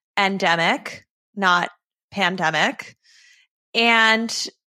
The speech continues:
there are vaccines widely available.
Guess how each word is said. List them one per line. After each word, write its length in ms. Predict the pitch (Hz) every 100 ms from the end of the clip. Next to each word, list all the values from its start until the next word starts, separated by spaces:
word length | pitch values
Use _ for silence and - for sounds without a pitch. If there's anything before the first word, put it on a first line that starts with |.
| _ _ _ _
there 220 | - 220 208
are 100 | 190
vaccines 540 | 202 208 - 240 233
widely 400 | 190 185 208 254
available. 720 | 226 165 160 170 165 170 240